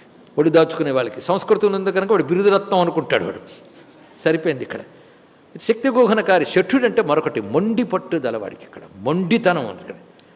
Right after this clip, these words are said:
పైగా కబుర్లు, "ఆ, వాడంత గొప్పవాడా, నేను చూపిస్తానని" చెప్పి వాదనలోకి దిగుతూ ఉంటాడండి ఇక్కడ. వాడు శక్తి గూహనకారి, శఠుడు. ఇక నైష్కృతికః, ఇవన్నీ తామసకు వచ్చే టైటిల్స్. మనం చెప్పుకుంటున్న తామసకర్త గురించి.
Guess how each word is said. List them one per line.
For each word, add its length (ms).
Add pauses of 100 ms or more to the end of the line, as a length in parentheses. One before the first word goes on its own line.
(160)
పైగా 160
కబుర్లు, 520 (640)
"ఆ, 140
వాడంత 420
గొప్పవాడా, 640
నేను 240
చూపిస్తానని" 560
చెప్పి 200
వాదనలోకి 640
దిగుతూ 320
ఉంటాడండి 420
ఇక్కడ. 140 (680)
వాడు 160
శక్తి 420
గూహనకారి, 680 (380)
శఠుడు. 460 (420)
ఇక 120
నైష్కృతికః, 920 (420)
ఇవన్నీ 300
తామసకు 540
వచ్చే 180
టైటిల్స్. 540 (400)
మనం 80
చెప్పుకుంటున్న 500
తామసకర్త 580
గురించి. 400